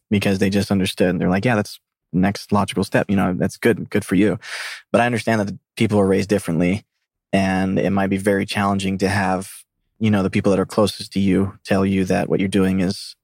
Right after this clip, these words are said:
stupid, or they don't want you to do it, or you're gonna lose family traditions and all this stuff. I would just say, understand that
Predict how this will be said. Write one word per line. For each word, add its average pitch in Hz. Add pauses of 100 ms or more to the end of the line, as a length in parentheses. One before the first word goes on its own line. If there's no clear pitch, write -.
stupid, 98
or 95 (640)
they 98
don't 87
want 101
you 95
to 98
do 98
it, 92
or 92
you're 98
gonna 95
lose 95 (380)
family 95
traditions 104
and 95
all 95
this 95
stuff. - (680)
I 120
would 139
just -
say, 147
understand 120
that 113